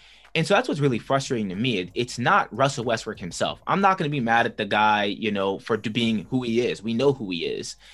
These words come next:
And it, you know, it's written, that's why I committed Houston for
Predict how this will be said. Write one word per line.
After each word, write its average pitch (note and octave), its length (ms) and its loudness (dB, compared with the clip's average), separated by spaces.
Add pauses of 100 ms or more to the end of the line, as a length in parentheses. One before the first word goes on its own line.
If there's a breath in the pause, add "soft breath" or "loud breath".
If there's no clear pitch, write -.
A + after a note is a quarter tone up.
(260 loud breath)
And A2+ 400 2 (160)
it, C3 300 0
you D3 160 -2
know, B2 100 2
it's B2 140 -4
written, C#3+ 400 -4 (280)
that's D#3 220 0
why - 140 0
I F#3+ 60 2
committed D3 320 -2
Houston A#2 400 -6
for A2 420 0